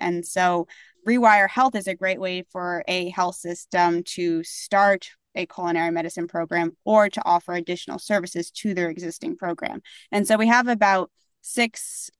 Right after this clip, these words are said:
hospitals currently piloting the technology with different groups, with different goals. Um, and then we have about four nonprofits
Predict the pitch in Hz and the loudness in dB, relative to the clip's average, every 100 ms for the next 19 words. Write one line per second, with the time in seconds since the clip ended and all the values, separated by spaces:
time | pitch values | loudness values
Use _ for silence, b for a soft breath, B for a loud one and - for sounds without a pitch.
0 | _ - - 214 190 - 185 180 - 190 | _ -20 -2 0 0 -2 -2 -2 0 0
1 | 170 175 - 180 180 175 170 170 - 175 | 2 -2 -2 0 0 0 -4 -6 -8 -6
2 | 165 165 170 180 180 170 170 180 - 180 | -2 -2 -2 -4 -8 -8 -10 -10 -8 -8
3 | 185 277 247 - 185 175 - 180 185 214 | -2 0 0 -6 -12 -10 -8 -6 2 4
4 | 208 202 - B B - 185 190 190 190 | 4 0 -6 B B 0 2 2 2 0
5 | 196 190 190 185 180 180 185 175 175 - | 0 -4 0 2 2 -2 -2 -2 -2 -8
6 | - 190 185 180 170 170 - 180 175 - | -6 -4 -2 -2 -4 -8 -6 -4 -4 -6
7 | 170 | -8